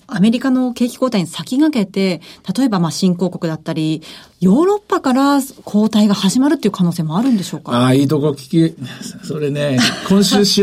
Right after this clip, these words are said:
Speaker 2: べようと思ってることなんですけどね。
Speaker 1: <laughs> ええ。
Speaker 2: あの、ダイムラーがなぜ一、一番先に行ったのか、そこが一番注目なんですよ。
Speaker 1: そうですね。
Speaker 2: あれが、例えば、あの、私も、私も、僕も、おいらも、おいらもって、みんなちょっとずつ手を挙げていく形の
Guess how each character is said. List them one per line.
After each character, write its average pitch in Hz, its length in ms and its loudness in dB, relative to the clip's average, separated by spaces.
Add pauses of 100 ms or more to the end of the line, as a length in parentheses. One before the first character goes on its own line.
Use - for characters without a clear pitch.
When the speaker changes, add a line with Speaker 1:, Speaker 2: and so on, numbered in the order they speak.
(120)
Speaker 2:
べ 226 60 2
よ 220 80 4
う 202 60 0
と 196 60 2
思 185 120 2
っ 190 60 2
て 196 100 0
る 170 80 0
こ 165 80 2
と 170 140 0
な 202 100 2
ん - 20 4
で 185 100 0
す 202 40 2
け 202 80 2
ど 135 80 2
ね。 131 240 0
Speaker 1:
<laughs> - 0 -
え - 380 -12
え。 - 20 -
Speaker 2:
あ 160 140 0
の、 151 360 0
ダ 220 260 2
イ 359 40 -2
ム 254 80 2
ラ 147 180 2
ー 110 40 -2
が 123 160 0
な 143 220 4
ぜ 143 300 0
一、 - 400 -10 (280)
一 170 260 -2
番 170 220 2
先 160 200 -2
に 147 120 -6
行 - 40 -16
っ - 40 -20
た 170 100 -4
の 120 100 0
か、 - 120 -8
そ - 120 -6
こ 269 120 -2
が 240 80 4
一 214 120 2
番 190 120 2
注 196 100 0
目 165 180 0
な 131 120 2
ん - 20 0
で 165 80 -4
す 165 80 -4
よ。 190 60 0
Speaker 1:
そ 214 60 0
う - 20 0
で 247 60 -2
す 269 80 -4
ね。 294 300 -2
Speaker 2:
あ 196 80 0
れ 233 80 2
が、 226 160 0 (320)
例 240 120 0
え - 20 4
ば、 131 400 2
あ 127 80 0
の、 113 360 2 (200)
私 190 300 0
も、 196 100 4
私 185 240 2
も、 180 100 4
僕 202 220 2
も、 123 260 0
お 117 200 0
い 190 40 4
ら 170 100 -4
も、 143 120 -8
お 156 40 -6
い - 40 -6
ら 147 60 -6
も 135 60 -4
っ - 20 -2
て、 135 80 -4
み 180 80 2
ん - 20 6
な 202 80 4
ち - 80 -2
ょ 196 60 2
っ 196 40 -2
と 262 120 -2
ず 240 80 -2
つ - 40 -8
手 240 120 0
を - 40 4
挙 170 140 2
げ - 40 -8
て 135 80 -2
い 135 40 -2
く 135 100 -12
形 160 400 -4
の 185 320 2